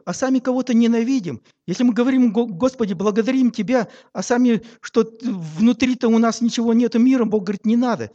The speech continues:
Это не благодарность. Он говорит, «При-, жертву при-, благодарности принесите так,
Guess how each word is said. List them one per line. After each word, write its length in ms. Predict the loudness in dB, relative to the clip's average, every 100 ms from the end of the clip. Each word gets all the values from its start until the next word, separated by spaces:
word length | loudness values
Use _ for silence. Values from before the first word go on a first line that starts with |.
| _ _
Это 240 | 0 2 4
не 140 | 2
благодарность. 840 | 2 0 2 0 0 -2 -8 -12 _ _ _ _ _ _ _ _ _ _ _ _
Он 140 | -6 -2
говорит, 340 | -2 -4 -6
«При-, 220 | -2 -2 -4 -8 -4
жертву 320 | -4 -2 -4
при-, 380 | -2 0 -2 -4
благодарности 760 | -6 -2 0 0 0 -2 -4
принесите 640 | -2 2 2 2 -2 -4
так, 500 | -6 -6 -6 -6 -6